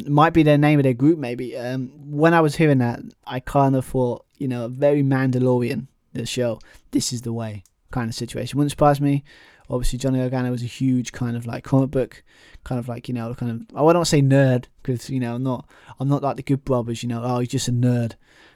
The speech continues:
But, um, yeah, he's into that kind of stuff. Obviously, all, all his gear is kind of, um, comic book and all that. All his gear or takeovers always c-, catered towards that kind of, um,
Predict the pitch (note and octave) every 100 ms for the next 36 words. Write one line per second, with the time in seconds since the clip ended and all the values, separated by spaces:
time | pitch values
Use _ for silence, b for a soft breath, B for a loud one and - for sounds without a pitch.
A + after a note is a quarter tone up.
0 | _ C3+ - C#3+ D3+ G3 F#3+ F#3 G3+ F#3+
1 | E3 D3 C#3 C3+ - C#3+ C3 C3+ B2 C3+
2 | C3 C#3+ C#3+ B2+ - C3+ C3 B2+ A#2 -
3 | A#2+ A#2 A#2 A#2+ - C3 A#2+ B2 A#2+ A#2
4 | G#2+ b b - C#3+ B2+ - C#3 C3 B2+
5 | A#2+ D3 C3+ C3 A#2+ B2 A#2+ A2+ - -
6 | - C3+ B2+ A#2+ - B2 A#2+ A#2 A#2+ -
7 | B2 A#2 A#2 - A#2 A2+ A#2